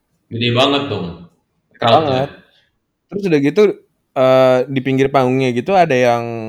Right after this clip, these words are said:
Speaker 2: kelas V I P gitu kan, Ki.
Speaker 1: Itu lu di situ?
Speaker 2: Kagak lah, kan gue kagak ada duit dulu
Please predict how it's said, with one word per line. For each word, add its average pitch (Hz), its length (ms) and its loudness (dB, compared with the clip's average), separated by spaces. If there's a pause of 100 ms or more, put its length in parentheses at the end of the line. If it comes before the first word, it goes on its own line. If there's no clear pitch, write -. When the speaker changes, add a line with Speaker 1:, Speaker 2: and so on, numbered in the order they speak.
(840)
Speaker 2:
kelas 120 280 -4
V 135 140 -2
I 123 160 0
P 120 160 -6
gitu 135 160 -4
kan, 110 240 -6
Ki. 113 240 -10 (440)
Speaker 1:
Itu 117 200 -4
lu 135 160 4
di 120 80 0
situ? 131 160 -4 (960)
Speaker 2:
Kagak 139 260 2
lah, 127 200 4 (240)
kan 131 160 -8
gue 139 300 -8
kagak 120 240 -14
ada 110 100 -8
duit 127 200 -4
dulu 101 240 -8